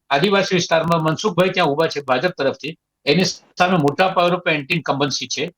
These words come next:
મનસુખ વસાવા સામે, અને તે વિસ્તારમાં આદિવાસીઓમાં બહુ લોકપ્રિય છે ચેતર વસાવા.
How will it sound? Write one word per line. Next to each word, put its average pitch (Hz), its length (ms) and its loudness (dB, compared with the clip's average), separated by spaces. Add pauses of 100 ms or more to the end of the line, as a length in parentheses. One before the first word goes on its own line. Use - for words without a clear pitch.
(140)
મનસુખ 147 320 0
વસાવા 143 480 0
સામે, 113 320 -2 (320)
અને 170 160 2
તે 185 200 0
વિસ્તારમાં 196 560 2
આદિવાસીઓમાં 185 720 0
બહુ 160 160 2
લોકપ્રિય 190 360 0
છે 180 160 -4
ચેતર 147 240 -8
વસાવા. 127 460 -4